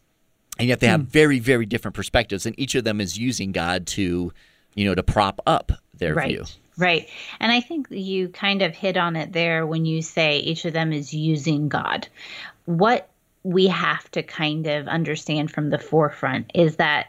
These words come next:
Speaker 2: discernment is not a weapon that we use against each other.
Speaker 1: Mm.
Speaker 2: Um, it is not, um,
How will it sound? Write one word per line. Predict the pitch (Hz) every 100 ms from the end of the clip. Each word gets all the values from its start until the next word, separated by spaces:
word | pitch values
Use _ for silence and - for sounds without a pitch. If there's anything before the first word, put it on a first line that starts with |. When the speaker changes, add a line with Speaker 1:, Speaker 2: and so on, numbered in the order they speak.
| -
Speaker 2:
discernment | 180 170 196 196 196 202 185 170 -
is | - 151 151
not | 165 151 -
a | 156
weapon | 151 151 - 139 143 143 139 _ _ -
that | 147
we | 151
use | 143 147 147 143
against | 139 143 139 -
each | 131 147
other. | - - - - -
Speaker 1:
Mm. | 98 185 - -
Speaker 2:
Um, | 151 147 151 147 147 _
it | 185 180
is | 170 165 151 165
not, | 170 160 156 156 156 - - - -
um, | 151 160 151 143 143 139